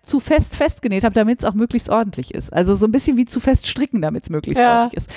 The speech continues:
Speaker 1: Total scheiße. Eigentlich müsste ich das jetzt nochmal aufmachen.
Speaker 2: Nein.
Speaker 1: Ja, eigentlich schon.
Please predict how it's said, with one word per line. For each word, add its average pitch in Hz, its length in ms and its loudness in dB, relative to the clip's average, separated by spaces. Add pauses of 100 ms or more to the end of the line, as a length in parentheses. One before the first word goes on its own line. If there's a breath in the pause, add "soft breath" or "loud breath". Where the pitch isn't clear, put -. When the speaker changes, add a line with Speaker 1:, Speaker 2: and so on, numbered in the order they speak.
(380 loud breath)
Speaker 1:
Total 247 320 2
scheiße. 285 480 -2
Eigentlich 302 440 0
müsste 254 180 0
ich 240 80 -6
das 240 160 -4
jetzt 220 180 -2
nochmal 208 240 -2
aufmachen. 190 420 -2
Speaker 2:
Nein. 175 340 0 (1200)
Speaker 1:
Ja, 220 120 2 (320)
eigentlich 311 640 0
schon. 254 320 0